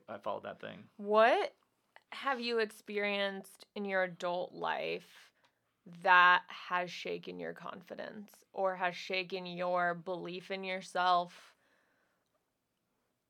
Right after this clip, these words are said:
Speaker 2: that, like, maybe you can't do this thing, or maybe you don't have the quality for this thing, or maybe you're not good enough for this thing? Just, like,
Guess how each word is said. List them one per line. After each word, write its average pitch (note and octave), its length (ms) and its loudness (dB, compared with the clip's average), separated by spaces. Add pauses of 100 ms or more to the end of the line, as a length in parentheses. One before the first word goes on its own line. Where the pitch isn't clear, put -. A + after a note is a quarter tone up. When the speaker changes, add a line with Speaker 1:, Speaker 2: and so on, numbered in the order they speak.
(420)
Speaker 2:
that, F3 440 6 (140)
like, F3+ 400 -6 (720)
maybe F#3+ 440 0
you F#3+ 180 -8
can't E3+ 440 -6
do F3 140 -8
this F3 180 -12
thing, - 460 -12
or F#3 140 -6
maybe F#3 300 -6
you F#3 260 -10
don't F3+ 360 2
have F3+ 180 0
the F3+ 80 -6
quality E3 460 -2
for - 200 -12
this - 180 -10
thing, - 480 -14
or G3 100 -8
maybe F#3 340 -6
you're F#3+ 160 0
not F#3 240 2
good F#3 140 2
enough F3 300 -4
for - 120 -12
this B2 220 -12
thing? B2 380 -12
Just, F#3+ 260 -8
like, F#3 240 2